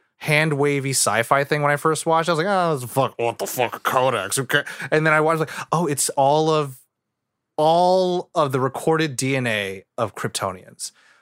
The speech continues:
So not only symbolically does Superman represent the last of his kind, literally he is the last of his kind. Like,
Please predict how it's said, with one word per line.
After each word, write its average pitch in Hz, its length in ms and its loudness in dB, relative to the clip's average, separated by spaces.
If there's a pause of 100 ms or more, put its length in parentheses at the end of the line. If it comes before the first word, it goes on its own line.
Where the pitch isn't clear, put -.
So 135 380 2
not 170 400 0
only 196 240 0
symbolically 135 880 0
does 104 140 -2
Superman 117 420 0
represent 104 420 -4
the 110 80 -2
last 101 280 0
of 104 60 -12
his 101 80 -14
kind, 101 220 -4 (280)
literally 165 680 0
he 147 240 -4
is 147 260 0
the 123 80 0
last 110 320 2
of 110 80 -6
his 101 120 -6
kind. 98 260 -6
Like, 101 220 -8